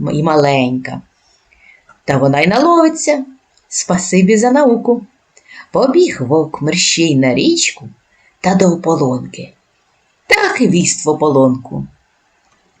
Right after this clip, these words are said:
«Ловись, — каже, — рибко велика та вся велика, ловись, рибко велика та вся велика, ловись, рибко велика та вся велика». Не хочеться йому малої,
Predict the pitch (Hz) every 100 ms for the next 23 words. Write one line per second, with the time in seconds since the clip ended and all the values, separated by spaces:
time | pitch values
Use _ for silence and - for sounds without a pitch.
0 | _ 302 320 302 262 262 247 247 226 226
1 | 175 131 127 - 147 180 196 175 220 202
2 | 156 170 165 185 185 214 220 220 185 254
3 | 208 156 - 143 - - 185 226 240 -
4 | 180 240 214 170 - 190 220 214 233 220
5 | 196 170 220 208 240 247 240 214 269 220
6 | 202 180 180 - _ 160 254 277 233 190
7 | 208 254 214 208 - 208 254 208 254 240
8 | - 254 254 247 262 226 269 254 254 240
9 | _ _ _ - 175 185 - - - -
10 | - 170 170 175 170 175 165 170 165 160